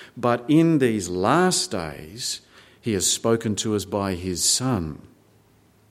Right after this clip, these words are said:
We're in the last days, right now, the end times.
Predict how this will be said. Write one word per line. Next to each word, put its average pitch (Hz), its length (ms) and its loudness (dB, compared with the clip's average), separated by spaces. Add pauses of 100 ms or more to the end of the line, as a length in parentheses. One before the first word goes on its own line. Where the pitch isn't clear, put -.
(880)
We're 135 280 4
in 117 240 4
the 107 80 0
last 107 400 -4
days, 117 600 -6 (500)
right 123 260 -2
now, 127 300 0 (640)
the 123 280 0
end 127 380 6
times. 113 720 -4